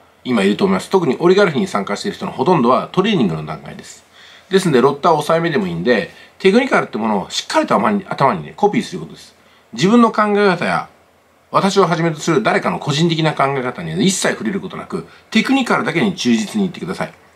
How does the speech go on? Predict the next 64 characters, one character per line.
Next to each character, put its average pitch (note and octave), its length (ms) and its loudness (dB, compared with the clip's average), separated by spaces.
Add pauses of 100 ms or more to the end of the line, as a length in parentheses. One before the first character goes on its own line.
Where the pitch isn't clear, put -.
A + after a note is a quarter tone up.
(260)
私 F#3 220 2
も G3 100 6
テ G3 100 2
ク F#3+ 60 0
ニ G#3 100 2
カ F3+ 100 2
ル A#2+ 60 -2
だ B2 80 -2
け D3+ 80 -4
に G2 140 -2
忠 F#3 160 0
実 D#3+ 240 0
に C3 60 0
お - 20 -2
話 A#2 140 0
し - 60 -10
し - 40 -10
ま G#2 60 -10
す - 120 -16
ん D#2+ 60 -16
で。 - 80 -20 (1040)
ね。 A3+ 160 -10 (120)
で F#3+ 80 2
す F3 100 0
ん D#3 60 0
で、 D3 80 0
私 F3+ 240 2
が F3 100 4
個 E3 160 0
人 G3+ 180 4
的 G3 140 0
に G3 80 6
思 F3+ 160 4
う - 40 -2
こ E3 100 -10
と - 60 -10
っ - 20 -20
て - 100 -18
い - 40 -12
う - 20 -8
の G3 80 -2
は、 G2+ 80 -2
極 F#3 240 0
力 G3+ 220 2
動 F3 120 4
画 D#3 80 0
で A#2+ 80 -2
は F2+ 60 -4
出 F#2 100 -2
さ A#2+ 120 -2
な G2+ 60 -4
い E2 40 -6
よ - 20 -10
う C#2+ 40 -14
に - 40 -14
し - 100 -14
ま - 60 -12
す - 100 -14
し、 E2+ 220 -8
出 F#3 100 2
た F3+ 120 0
時 - 180 -8
に F#2 100 -2
は、 - 160 0